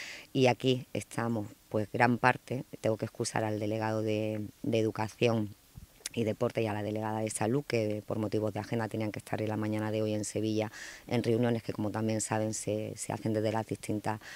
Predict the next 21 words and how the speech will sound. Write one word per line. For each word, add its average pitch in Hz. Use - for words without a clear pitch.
eh, 107
consejerías, 131
pero 110
bueno, 110
estamos -
todas, 110
todos 117
los 110
representantes 123
de 110
lo 107
que -
es 117
la 110
Administración 110
Periférica 110
de 113
la 107
Junta 113
de 110
Andalucía 113